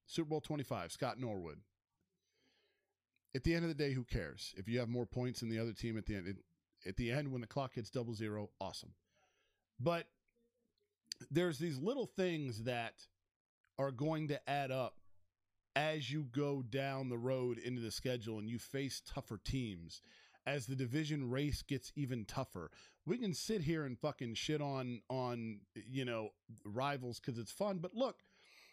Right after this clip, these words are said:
Cooper Rush looks solid as fuck right now for Dallas. All right, they might have a Q B competition on their hands. This might be Alex Smith and Kaepernick all over again.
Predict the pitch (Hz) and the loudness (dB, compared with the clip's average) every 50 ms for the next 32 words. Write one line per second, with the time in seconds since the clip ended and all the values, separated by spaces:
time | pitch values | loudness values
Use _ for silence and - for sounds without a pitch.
0 | _ - _ _ _ _ _ - - 214 254 254 233 214 190 180 214 247 240 196 | _ -20 _ _ _ _ _ 2 4 4 6 6 4 2 2 4 4 4 4 4
1 | - - - - - - - _ _ _ _ - - 170 208 190 - - - - | 2 0 -2 -4 -6 -10 -14 _ _ _ _ -2 2 2 2 2 2 0 0 0
2 | - - 254 202 214 214 208 208 180 - - 233 233 - - 185 170 160 147 147 | 2 4 4 4 4 2 2 0 -2 -2 0 0 0 2 4 2 2 4 2 2
3 | 143 127 - - 123 107 127 123 107 92 82 78 - - - - - 135 160 175 | 0 0 0 -2 -2 0 2 0 0 0 -4 -6 -10 -12 -10 -2 0 2 2 2
4 | 170 - 240 254 240 214 190 202 214 208 - - 240 240 233 190 - 175 156 120 | 2 2 0 0 2 2 2 2 0 -2 -2 0 0 0 0 0 0 0 0 0
5 | - 147 135 120 - 123 123 113 107 101 98 104 98 92 87 104 160 175 208 202 | 0 -2 -2 0 0 -2 -2 0 0 -2 -2 -2 -2 -4 -4 -4 -4 0 2 2
6 | 190 180 165 190 175 127 156 170 175 - - 180 180 - - - - 196 240 262 | 2 2 0 -2 -2 0 0 0 0 -2 -2 -4 -2 -2 -4 -2 -2 -2 -2 -2
7 | - 160 147 123 151 147 151 170 214 208 180 139 113 113 95 85 82 | -2 -4 -2 0 0 0 0 0 0 0 -2 -2 -2 -2 -4 -4 -6